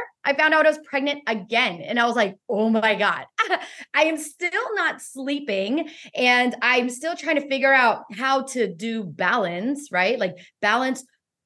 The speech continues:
my, my baby and wanting to be home with him, but I couldn't because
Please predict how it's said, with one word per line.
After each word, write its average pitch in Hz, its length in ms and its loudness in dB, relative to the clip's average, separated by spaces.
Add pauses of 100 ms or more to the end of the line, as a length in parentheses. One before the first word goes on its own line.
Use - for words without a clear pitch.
my, 208 400 2 (200)
my 190 240 -4
baby 247 560 2
and 190 160 -2
wanting 220 260 -4
to 220 60 -2
be 208 260 -8
home 226 300 -2
with 294 160 -2
him, 311 360 0
but 202 140 -6
I 190 60 -2
couldn't 277 420 2
because 208 380 -2